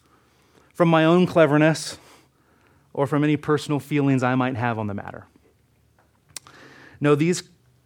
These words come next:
claims I'm proclaiming come from the Word of God, the Holy Scriptures.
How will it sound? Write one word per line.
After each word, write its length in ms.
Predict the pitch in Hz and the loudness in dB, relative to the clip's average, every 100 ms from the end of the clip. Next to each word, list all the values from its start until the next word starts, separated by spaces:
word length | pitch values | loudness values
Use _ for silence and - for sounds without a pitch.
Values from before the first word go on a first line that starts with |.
| _ | _
claims 400 | - 165 160 147 | -8 -4 -2 -2
I'm 120 | 139 | -2
proclaiming 520 | 131 131 135 123 120 | -4 -6 -4 -2 -4
come 260 | 113 131 127 | -6 -6 -6
from 200 | 120 113 | -6 -8
the 100 | 107 | -6
Word 220 | 107 113 | -6 -8
of 180 | 107 - - | -8 -14 -18
God, 320 | 110 95 - _ _ _ _ _ _ _ _ _ _ _ _ _ | -16 -16 -20 _ _ _ _ _ _ _ _ _ _ _ _ _
the 80 | - | -16
Holy 200 | 117 135 | -4 -4
Scriptures. 720 | 120 - 104 - 101 - - | -4 -12 -14 -14 -20 -20 -20